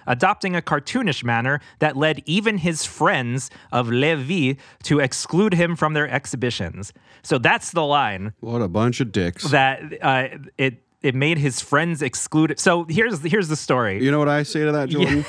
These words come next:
Speaker 1: yeah.
Speaker 2: Then they weren't really his friends to begin with.
Speaker 1: That's right. That's right. Ever-, that's right, boys and girls.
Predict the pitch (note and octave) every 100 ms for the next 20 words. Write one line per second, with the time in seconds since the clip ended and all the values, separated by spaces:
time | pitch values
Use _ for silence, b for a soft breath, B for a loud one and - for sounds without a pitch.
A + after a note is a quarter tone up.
0 | - C3+ D#3+ A2+ - A#2 G#2 F#2+ F#2 A#2+
1 | A2 A#2 B2 G#2+ E2+ - G2+ A2 A2+ B2
2 | A#2 E2 D2 D2+ D3 - B2 C3+ A2+ -
3 | - A#2 B2+ - C3+ A#2+ G#2+ - - -
4 | A#2 G#2+ A2+ B2+ - C#3 G#2+ A2 G#2 G#2
5 | G#2 G#2 G#2 A2 G#2